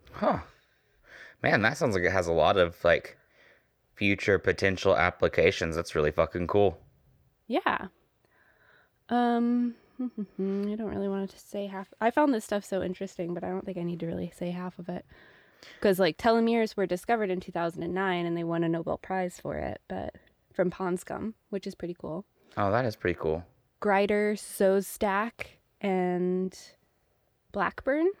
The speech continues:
Speaker 2: were the names of the scientists.
Speaker 1: Huh.
Speaker 2: Yeah. Um, but basically, yeah, they found this in plant scum. So now they're looking more in the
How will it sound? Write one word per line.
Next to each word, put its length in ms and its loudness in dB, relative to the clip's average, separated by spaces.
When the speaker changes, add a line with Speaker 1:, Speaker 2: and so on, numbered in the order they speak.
Speaker 2:
were 100 -4
the 280 -2
names 240 -2
of 80 -10
the 60 -16
scientists. 600 -8
Speaker 1:
Huh. 260 -2
Speaker 2:
Yeah. 380 0
Um, 1040 2
but 120 4
basically, 480 2
yeah, 160 4
they 120 -2
found 480 -4
this 180 -4
in 120 -2
plant 320 0
scum. 380 -2
So 140 2
now 200 4
they're 140 2
looking 320 2
more 300 4
in 160 2
the 280 2